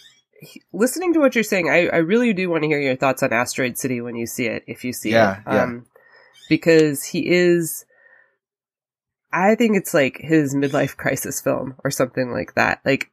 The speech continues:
Speaker 1: it's just
Speaker 2: Okay.
Speaker 1: very interesting and devastating. And, um, he does seem to be questioning the depth of his aesthetic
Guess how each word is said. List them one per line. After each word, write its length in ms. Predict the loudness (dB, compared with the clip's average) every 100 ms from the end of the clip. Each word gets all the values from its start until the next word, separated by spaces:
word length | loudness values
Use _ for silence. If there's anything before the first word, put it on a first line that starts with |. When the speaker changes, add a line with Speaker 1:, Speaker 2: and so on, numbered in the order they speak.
| -4
Speaker 1:
it's 160 | 0 2
just 160 | 2
Speaker 2:
Okay. 100 | 4
Speaker 1:
very 300 | 4 6 4
interesting 760 | 2 -2 -4 -6 -4 -4 -6 -6
and 120 | -2
devastating. 840 | 2 2 2 0 0 0 -2 -4 -6 0
And, 380 | 2 4 0 -4 -4
um, 480 | -2 0 -2 -6 -10 -16 _ _ _ _ _ _ -20 -20 -4
he 680 | 0 2 0 0 0 0 -2 _ _ _ _ _ _ _ _ _ _
does 240 | 2 4 4
seem 240 | 4 4
to 100 | 2
be 160 | 0 0
questioning 640 | 2 0 0 0 0 0
the 120 | -2
depth 540 | 2 4 4 0 -12 -10 0
of 300 | 2 2 -2
his 200 | -4 -2
aesthetic 680 | -4 0 2 2 -2 -8